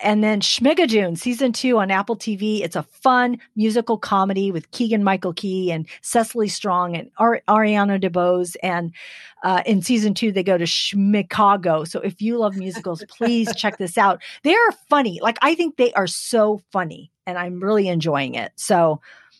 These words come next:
Speaker 2: I hope it's better than season one, which we stopped watching after
Speaker 1: Oh, you
Speaker 2: about
Speaker 1: did? I
Speaker 2: five
Speaker 1: loved it.
Speaker 2: episodes.
Speaker 1: <laughs> You
Speaker 2: We
Speaker 1: have to watch
Speaker 2: I
Speaker 1: the
Speaker 2: was
Speaker 1: rest
Speaker 2: like,
Speaker 1: of it.
Speaker 2: "I don't know if I can get through this," but maybe it's a Schitt's Creek thing.
Speaker 1: <laughs> I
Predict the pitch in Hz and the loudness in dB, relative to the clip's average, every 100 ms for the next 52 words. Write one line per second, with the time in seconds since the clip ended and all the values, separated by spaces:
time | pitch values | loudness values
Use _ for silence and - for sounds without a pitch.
0 | - 226 285 359 - 240 247 233 214 185 | -2 0 2 0 0 2 2 2 -2 -4
1 | 220 202 208 185 - - _ _ 175 214 | -6 -6 -6 -8 -12 -20 _ _ -2 2
2 | 202 175 175 190 190 - 196 - - 214 | 2 2 -4 -6 -8 -8 -10 -8 -2 0
3 | 220 202 190 196 190 185 165 160 175 175 | 0 -4 -4 -2 -4 -8 -8 -8 -6 -4
4 | 269 285 359 349 170 320 339 311 208 202 | -2 0 0 0 0 2 2 4 4 4
5 | 208 208 170 151 - - 208 214 202 208 | 2 0 -4 -8 -10 -8 -8 -8 -10 -6
6 | 208 208 190 508 587 571 605 381 320 - | -4 -6 -6 -2 0 0 -4 -2 -2 2
7 | 294 330 - 320 285 415 247 233 - 302 | 0 0 0 2 2 0 -12 -14 -8 -4
8 | 339 381 311 233 226 214 208 202 196 185 | -2 -2 0 0 -2 -2 -6 -8 -8 -10
9 | 185 190 180 175 170 190 180 220 240 247 | -10 -10 -8 -8 -6 -2 -2 0 0 0
10 | - 196 208 190 - 202 185 175 - - | -2 -2 -2 -4 -6 -2 -2 -4 -14 -20
11 | _ 190 180 170 156 - - - 254 - | _ -4 -2 -2 -6 -4 -4 -2 -2 -2
12 | - 247 - - - - - _ - - | -2 -4 -2 -4 -4 -4 -4 _ -6 -6
13 | _ - - - - - 285 320 320 | _ -16 -12 -8 -10 0 4 4 4